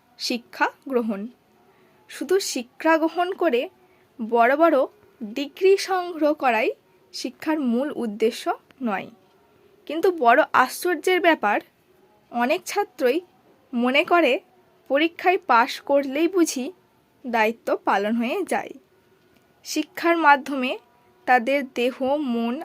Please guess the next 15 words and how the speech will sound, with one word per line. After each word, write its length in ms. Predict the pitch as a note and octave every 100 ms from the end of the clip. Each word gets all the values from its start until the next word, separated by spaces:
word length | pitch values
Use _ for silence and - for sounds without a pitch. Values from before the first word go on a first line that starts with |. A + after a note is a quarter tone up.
| - _
আত্মার 560 | B3 B3 - - A#3 C4 - _ _ _
সার্বিক 500 | - C#4 B3+ B3 D4+ -
বিকাশ 460 | C4+ B3 C#4 F4+
ঘটানো। 500 | - B3+ A3+ G#3 G#3+ - - _ _ _ _ _
সুতরাং 580 | - E4 F4 D#4 B3 F#4+ _ _ _ _ -
তার 240 | C#4 D#4 E4
অর্জিত 520 | D#4 D#4+ D4+ E4 E4 E4 - -
আত্মিক 600 | A#3+ B3 _ - F4+ -
শিক্ষাকে 720 | - F4 - F4+ D#4+ A#3+ C#4+ - _ _ _ _
ব্যবহারিক 680 | B3 B3 A3+ A#3+ C4+ D#4 E4+
জীবনে 500 | F4 D#4+ D4+ B3 A#3 F#4+ _ _ _ _ _ _ -
প্রয়োগ 360 | C4+ C#4+ C#4+ -
করার 380 | - C#4+ A#3+ A#3 F4 _ _ - A#3
যোগ্যতা 600 | C4 B3 C#4 C#4 D4 -
অর্জন 460 | C4+ B3+ A3+ A3+